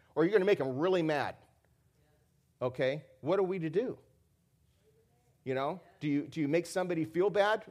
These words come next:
What, what is it? The, uh, what's the word I'm thinking of? Um, political correctness. Polit-, uh, run amok. Okay, as Christians, I don't know about you, but,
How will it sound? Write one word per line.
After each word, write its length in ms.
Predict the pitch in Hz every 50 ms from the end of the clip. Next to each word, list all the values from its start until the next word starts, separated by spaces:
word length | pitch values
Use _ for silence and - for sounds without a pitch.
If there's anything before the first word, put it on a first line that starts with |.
| -
What, 180 | - 160 165 -
what 160 | 156 175 175
is 140 | 170 143 147
it? 120 | 123 -
The, 380 | - 135 127 123 120 117 113 113 - 127
uh, 400 | 120 117 113 107 107 101 95 - - _ _ _ _ _ _ _ _
what's 200 | - 139 135 -
the 80 | - 143
word 180 | 131 135 131
I'm 100 | 127 120
thinking 300 | 113 - 131 - - 113
of? 140 | 101 92 85 - - _ _ _ _ _ _ _ _ - -
Um, 380 | 123 120 120 117 113 110 107 92 - - _ _ _ _ _ _ _ _ _ _ _ _ _ _ _ _ _ _ _ _ _ _ _ _ _
political 440 | - 196 202 226 233 240 - 233 202
correctness. 760 | - - 202 208 226 233 - 190 131 101 - - - - - - - - - - - -
Polit-, 220 | - 233 262 254 - -
uh, 60 | 208
run 240 | 185 190 240 262 277
amok. 480 | 269 247 233 269 311 285 170 - - - - _ _ _ _ _ _ _ _ -
Okay, 380 | - 175 175 - 220 226 233 170
as 100 | 175 170
Christians, 760 | - - 269 302 - - 214 196 196 220 208 - - - - _ _ _ _ _ _ _ _ - -
I 160 | 143 233 262
don't 120 | 262 269
know 240 | 269 277 269 247 220
about 360 | 190 151 175 202 208 196 196
you, 320 | 196 240 277 254 202 175 156
but, 240 | 147 170 160 160 160